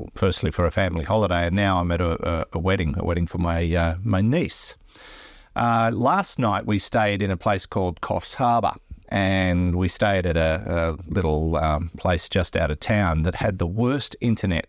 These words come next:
that I've experienced in recent times. It was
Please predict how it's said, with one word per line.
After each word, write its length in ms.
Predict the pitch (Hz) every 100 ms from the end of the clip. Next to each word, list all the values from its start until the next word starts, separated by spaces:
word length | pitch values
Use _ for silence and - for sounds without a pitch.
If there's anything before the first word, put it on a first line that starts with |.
| -
that 100 | 90
I've 380 | 87 85 82 -
experienced 720 | - - - 90 82 76 -
in 300 | 87 76 76
recent 360 | 80 80 - 78
times. 440 | 82 73 62 - -
It 180 | 90
was 260 | - 87 85